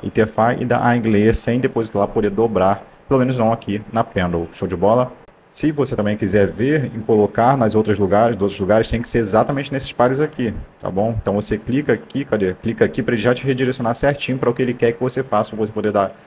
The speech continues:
dobrando seus pontos aqui e nessa plataforma. Show de bola?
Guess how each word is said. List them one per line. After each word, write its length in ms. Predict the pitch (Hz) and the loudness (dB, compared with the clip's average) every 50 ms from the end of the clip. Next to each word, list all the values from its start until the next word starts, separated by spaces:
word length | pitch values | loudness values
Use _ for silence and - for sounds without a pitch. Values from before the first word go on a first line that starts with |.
| - - - | -18 -4 0
dobrando 400 | 117 123 120 104 98 110 113 117 | 2 2 4 4 4 2 2 2
seus 220 | - - 104 - | 0 -2 -4 -4
pontos 340 | - - 104 107 107 - - | -2 -2 -2 -2 -2 -2 -2
aqui 360 | 110 107 110 - 98 104 107 - - - - | -2 -2 -2 -2 -4 -4 -4 -6 -8 -8 -4
e 40 | 196 | -2
nessa 240 | 196 196 - - | -2 -2 -2 -2
plataforma. 640 | - - 104 - - 113 - - - 85 82 87 85 - | -2 -2 0 0 0 -2 -4 -4 -6 -6 -6 -8 -14 -16
Show 140 | - - 87 | -16 -16 -16
de 80 | - | -8
bola? 320 | 87 95 104 110 117 120 | -4 0 0 0 0 -2